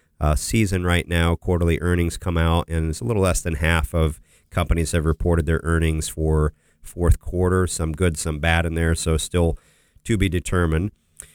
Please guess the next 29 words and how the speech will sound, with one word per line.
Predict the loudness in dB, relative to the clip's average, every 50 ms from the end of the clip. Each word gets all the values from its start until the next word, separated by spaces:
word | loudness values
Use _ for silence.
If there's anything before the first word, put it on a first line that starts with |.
| _ _ -20 -20 -20 _ _ _ _ _
The | -2 0
other | 0 0 0 0
thing | 0 0 0 2 2
is | 0 0 0 0
with | 0 0 0
inflation, | 0 -2 -2 -2 0 0 0 0 0 0 0 0 0 2 2 0 0 0 -2 -6 _ _ -2
um, | 0 0 2 0 0 0 -2
we'll | -2 -2 -4 -6 -8 -4
talk | -4 -4 -2 -2
about | 0 0 0 0 0 0
interest | -2 -2 0 -2 -2 -4 -2 -2
rates, | 0 2 2 2 0 -2
but | -4 -4
how | -2 0 0 0 0
aggressive | 0 0 0 0 0 0 0 -2 -2 -2 -2 -4 -6
is | -8 -8 -8 -6
the | -4 -4 -4
Fed, | -4 -6 -4 -2 0 2 2 0 0
the | -4 -6
Federal | -2 -2 -2 0 2 2
Reserve, | 0 0 0 0 2 2 2 2 0
going | 0 -2 0 0
to | 0
be | 0 0 2 2 2 0 0 -4 _ _ _ _ _ _
to | -4 -4
curb | -4 -4 -6 -6 -4 -2 0 0 0 0 -2 -4 -4 _
price | -2 0 2 0 0 0 0 -2
increases | -2 -2 -2 -2 0 0 0 0 0 0 -2 -2 -2 -4 -6 -10 -16 _ -8
and | -6 -4 -2 -2 -2 -4 -6